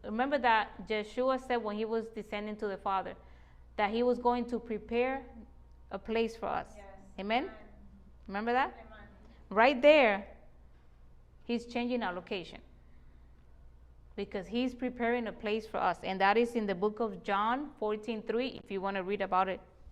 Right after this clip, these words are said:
Speaker 1: later. How does it change, uh, how does redemption changes our status? He says that we are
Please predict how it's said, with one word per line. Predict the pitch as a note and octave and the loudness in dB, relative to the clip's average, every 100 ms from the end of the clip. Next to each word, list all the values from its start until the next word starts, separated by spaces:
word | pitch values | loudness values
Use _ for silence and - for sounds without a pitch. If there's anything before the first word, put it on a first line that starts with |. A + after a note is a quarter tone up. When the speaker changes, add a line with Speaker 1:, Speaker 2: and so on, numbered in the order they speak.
| - | -4
Speaker 1:
later. | F#3+ F3+ - - - - - - - - - - - - - - | -2 -2 -4 -10 -20 -20 -20 -20 -20 -20 -20 -20 -20 -20 -20 -20
How | - A#3+ C#4 | -2 6 6
does | D4+ D4 | 6 0
it | C4+ - | -2 -4
change, | C4 B3+ B3+ A#3+ - | -2 -2 -4 -8 -8
uh, | F#3+ | -8
how | G3+ G#3+ A#3+ | -2 2 2
does | A#3+ A#3+ A#3+ - - | 4 0 0 -14 -12
redemption | G3 G#3 F#3 G#3+ A3+ A3+ G#3 | -6 -4 -2 -2 -4 -8 -8
changes | G#3+ G#3 G#3 | -8 -6 -4
our | F3+ | -6
status? | F3+ - F#3+ E3 C#3 - - - - - - - - - - - - | -6 2 4 2 -2 -14 -20 -20 -20 -20 -20 -20 -20 -20 -20 -20 -12
He | - B3+ | -2 -2
says | B3 B3+ B3 | 4 4 4
that | A#3 G3+ | 4 2
we | G3+ A3 | 0 2
are | A3 A3 A3+ | 2 0 -4